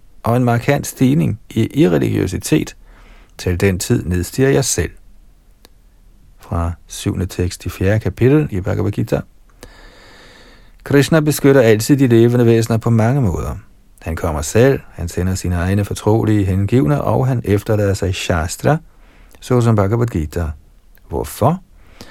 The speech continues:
Sådan at folk kan benytte sig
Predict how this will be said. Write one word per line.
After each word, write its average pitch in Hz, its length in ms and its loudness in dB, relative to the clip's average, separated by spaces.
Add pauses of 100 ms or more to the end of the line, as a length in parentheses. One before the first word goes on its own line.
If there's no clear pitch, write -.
(1120)
Sådan 131 400 2
at 143 100 2
folk 117 300 0
kan 120 140 0
benytte 123 360 4
sig 127 280 0